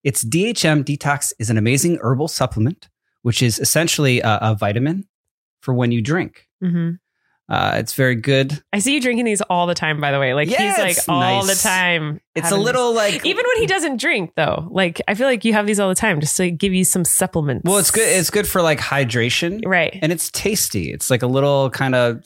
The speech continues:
Speaker 1: tube of powder that you just mix into twelve fluid ounces of water.
Speaker 2: <laughs>
Speaker 1: stir it up. Uh, yeah, it's the one I have right now is a lemonade flavor, and it's really good. Yeah, even if I don't drink, I'll take them 'cause I'm like, "This is making me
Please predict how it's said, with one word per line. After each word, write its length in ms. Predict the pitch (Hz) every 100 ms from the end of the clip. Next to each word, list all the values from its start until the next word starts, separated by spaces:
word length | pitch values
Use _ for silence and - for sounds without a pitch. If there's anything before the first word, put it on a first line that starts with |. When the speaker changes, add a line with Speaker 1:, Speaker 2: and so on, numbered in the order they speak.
| -
Speaker 1:
tube 320 | - - 147 135
of 260 | 113 -
powder 380 | - 127 139 160
that 100 | 147
you 80 | 120
just 200 | 117 117
mix 320 | 120 127 -
into 440 | 139 131 - 120 107
twelve 320 | - 113 95
fluid 320 | - 135 113
ounces 380 | 85 76 - 90
of 100 | 78
water. 440 | 78 73 69 87 - _ 214
Speaker 2:
<laughs> 0 | 226 480 - 320 359 - 135 453 - 392 - - - - _ - -
Speaker 1:
stir 220 | 156 151
it 60 | 147
up. 340 | 135 127 - -
Uh, 760 | 139 131 127 127 127 65 85 - -
yeah, 440 | 135 208 107 76 92
it's 180 | 127 127
the 120 | 170 160
one 140 | 175
I 60 | 160
have 120 | 151
right 80 | 147
now 140 | 143
is 100 | 117
a 60 | 117
lemonade 340 | 123 120 113
flavor, 300 | - 107 101
and 80 | 98
it's 140 | 107
really 120 | 147 135
good. 220 | 120 90
Yeah, 140 | 127
even 180 | 131 156
if 100 | 175
I 40 | 143
don't 160 | 143
drink, 160 | 120 113
I'll 80 | 107
take 200 | 120 110
them 120 | 107
'cause 100 | -
I'm 120 | 110
like, 140 | 107
"This 160 | 143 135
is 120 | 123
making 360 | 117 113 - 110
me 280 | 104 98